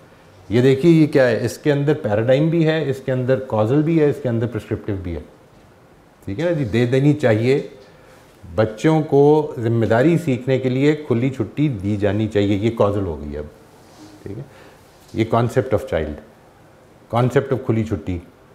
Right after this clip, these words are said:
तो ये जो concepts हैं, ये असल में, अ, उस तरफ लेके जाएंगे जो हमें, but we are not going to give any judgments about the writer। Do these paradigms, अ, अ, कहते हैं जी कि are these paradigms formed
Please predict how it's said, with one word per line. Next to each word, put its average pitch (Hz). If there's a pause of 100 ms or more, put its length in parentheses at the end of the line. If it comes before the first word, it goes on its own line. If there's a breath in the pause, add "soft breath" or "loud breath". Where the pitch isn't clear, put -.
(640)
तो 107
ये 127
जो 135
concepts 127
हैं, 139
ये 127
असल 113
में, 101 (300)
अ, 87
उस 101
तरफ 104
लेके 101
जाएंगे 101
जो 127
हमें, 135 (460 loud breath)
but 143
we 143
are 202
not 240
going 196
to 185 (400)
give 135 (140)
any 147
judgments 135
about 120
the 101
writer। 101 (760 loud breath)
Do 117
these 196
paradigms, 175
अ, -
अ, 131 (680)
कहते 147
हैं 202
जी 208
कि 185
are 139
these 170
paradigms 165
formed 151